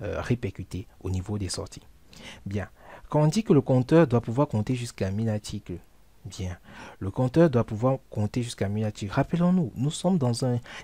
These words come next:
exercice qui porte trait à la notion de compteur. Un compteur permet de compter des éléments. C'est un compteur. Bien. On vous dit que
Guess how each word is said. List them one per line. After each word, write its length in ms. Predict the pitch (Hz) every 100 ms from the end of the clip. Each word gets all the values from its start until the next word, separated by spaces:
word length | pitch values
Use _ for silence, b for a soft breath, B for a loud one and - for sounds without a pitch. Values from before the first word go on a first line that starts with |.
| -
exercice 640 | 131 131 120 - 180 185 - B B -
qui 300 | - 123 110 - -
porte 300 | 170 170 110
trait 260 | - 143 -
à 60 |
la 100 | 104
notion 260 | 98 120 165
de 120 | 139
compteur. 520 | - 120 117 110 95 - - - - B B B B
Un 80 | 95
compteur 640 | - 127 - 160 180 190 B B B B -
permet 420 | 113 107 123 143
de 120 | 98
compter 400 | - 120 120 131
des 180 | 107 98
éléments. 320 | 98 92 90 - - -
C'est 340 | - - 101
un 80 | 131
compteur. 500 | 143 147 139 135 104 B B B B B B -
Bien. 160 | - - - _ - - _ - _ _ b b _ -
On 60 |
vous 260 | 123 139 175
dit 300 | 185 247 254 _
que 300 | - 139